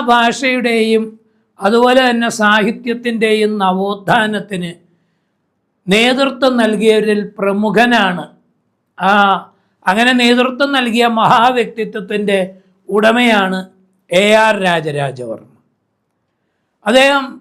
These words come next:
ചങ്ങനാശ്ശേരിയിലാണ് ജനിച്ചത്. ആയിരത്തി എണ്ണൂറ്റി അറുപത്തി മൂന്നിലാണ് അദ്ദേഹത്തിൻ്റെ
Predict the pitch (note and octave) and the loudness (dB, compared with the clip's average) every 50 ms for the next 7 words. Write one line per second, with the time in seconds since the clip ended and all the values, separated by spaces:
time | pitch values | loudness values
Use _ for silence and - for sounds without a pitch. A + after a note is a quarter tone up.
0 | _ _ _ _ _ _ _ - A3 G#3 G#3 A#3 A#3+ B3 B3+ C4 - B3+ C#4 C4 | _ _ _ _ _ _ _ -2 -2 0 2 2 2 2 0 0 0 -2 -2 -2
1 | B3 B3+ B3+ B3 A#3 A3 G#3 G#3 G#3 G3+ F3 F#3+ F3+ F#3 F#3 D#3+ - G#3 G3+ G3+ | 0 0 0 2 2 2 2 0 -2 -4 -6 -6 -6 -6 -6 -8 -8 -10 -6 -4
2 | A3 G#3+ F#3+ F#3 F#3 F#3 F3+ F#3 F#3 A#3 G#3 G3+ G3 G3 F#3+ E3 - A3+ B3 - | -4 0 2 2 2 0 -2 -6 -6 -4 -4 -4 -4 -6 -8 -8 -4 -4 -4 -4
3 | B3 - - _ _ _ _ _ _ - - G3+ G3+ F3+ A3 A3 A3 A#3+ B3 B3 | -6 -10 -20 _ _ _ _ _ _ -2 2 2 2 4 2 0 0 0 -2 -2
4 | B3 C4 A#3+ A#3 A3+ A3 G#3+ G#3+ G3+ F#3+ F#3 F#3 F#3 F#3+ F3+ E3+ F3+ F3+ F#3 F#3 | -2 -2 -2 0 -2 -2 -2 0 2 2 2 2 0 -2 -2 0 0 0 0 0
5 | F#3 G3 F3+ F3+ F3+ G#3 | -2 -6 -4 -2 -2 -2